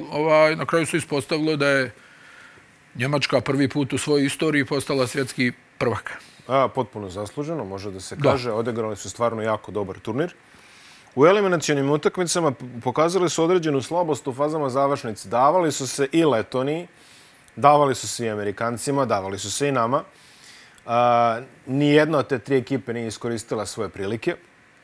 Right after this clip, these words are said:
Speaker 2: u tom određenom momentu. Na kraju najkompletniji, a, utisak, svakako Nemačka, bez poraza. Međutim, neporazima, e, su i dosta, može se reći, imali su dosta jak put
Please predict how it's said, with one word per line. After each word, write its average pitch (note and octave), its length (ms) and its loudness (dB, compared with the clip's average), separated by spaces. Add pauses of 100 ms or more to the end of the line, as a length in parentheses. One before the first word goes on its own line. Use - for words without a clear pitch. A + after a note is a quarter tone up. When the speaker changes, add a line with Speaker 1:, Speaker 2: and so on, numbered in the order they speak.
(540)
Speaker 2:
u A2 120 -8
tom B2 220 0
određenom A2+ 440 -2
momentu. C3+ 420 -4
Na A#2+ 100 -4
kraju C#3+ 300 4
najkompletniji, B2 880 0 (680)
a, A2 400 0
utisak, A2+ 600 -4
svakako A#2+ 480 -2
Nemačka, A#2+ 540 -2 (360)
bez A2+ 280 -4
poraza. C#3 500 -2 (880)
Međutim, A2+ 600 -4
neporazima, B2 840 0 (140)
e, A#2 120 -4
su B2+ 240 -2
i A#2+ 40 2
dosta, C3 380 2
može A#2+ 280 -4
se B2+ 80 -2
reći, C3+ 280 -2
imali C#3 220 -2
su - 160 -6
dosta B2+ 360 -2
jak B2+ 280 2
put C3 240 -4